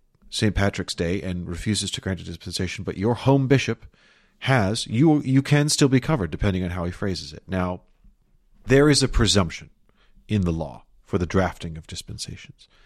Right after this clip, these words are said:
And the presumption is this, that if the bishop says, "All the Catholics of my diocese," and he doesn't go into the detail of their present or personal, wherever they may be,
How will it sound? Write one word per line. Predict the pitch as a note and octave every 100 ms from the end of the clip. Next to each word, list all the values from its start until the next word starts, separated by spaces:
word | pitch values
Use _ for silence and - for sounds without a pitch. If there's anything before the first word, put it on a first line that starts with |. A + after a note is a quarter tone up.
| _ _ - _ _ -
And | B2 A#2
the | A2+
presumption | G#2+ G2+ - F2
is | -
this, | - -
that | -
if | - F3+ -
the | -
bishop | A2 A2 - G2 - _ _
says, | - - - G#2 F2+ F2 - _ _ _ _ _ _
"All | B2+ C#3 C#3+
the | C3+ B2+
Catholics | - A2 G2 - F#2 - - -
of | A#2 A2+ G2+
my | F#2 F2 E2+ E2
diocese," | - D#2+ C2 - - - - - _ _ _ _ _ _ _ _ _ _
and | G#2 G2+
he | G2+
doesn't | G2 G#2+ G#2+ G2+ - _ _ _ _ _ _ - G#2
go | A#2 A2+
into | A2+ G#2
the | G2+
detail | F#2 G2+ G2 G2 E2
of | E2 D#2 D2 _ _
their | F#2 F#2+
present | E2+ - A2+ B2 A#2 -
or | E2
personal, | - - G2 - F2+
wherever | F2 E2+ E2
they | E2
may | E2 E2
be, | F#2+ F2+